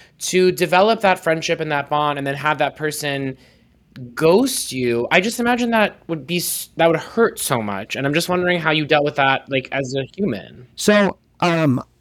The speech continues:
Speaker 2: I cannot fault or blame her or actually take any kind of hurt, because that's also when I was starting to get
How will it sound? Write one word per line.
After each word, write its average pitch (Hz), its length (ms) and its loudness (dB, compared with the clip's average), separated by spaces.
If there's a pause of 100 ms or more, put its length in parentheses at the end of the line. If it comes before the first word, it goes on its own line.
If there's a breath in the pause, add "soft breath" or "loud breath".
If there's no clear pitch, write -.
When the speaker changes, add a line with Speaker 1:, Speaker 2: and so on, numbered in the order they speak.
(1160 loud breath)
Speaker 2:
I 185 400 2
cannot 151 640 0
fault 135 380 0
or 113 160 4
blame 113 380 0
her 143 220 4
or 120 220 4
actually 110 380 -2
take 120 240 0
any 110 180 2
kind 110 160 0
of 101 80 -2
hurt, 131 220 -2
because 120 200 -6
that's 156 280 2
also 170 240 4
when 143 260 2
I 123 140 0
was 120 200 0
starting 113 380 0
to 107 140 -2
get 101 260 0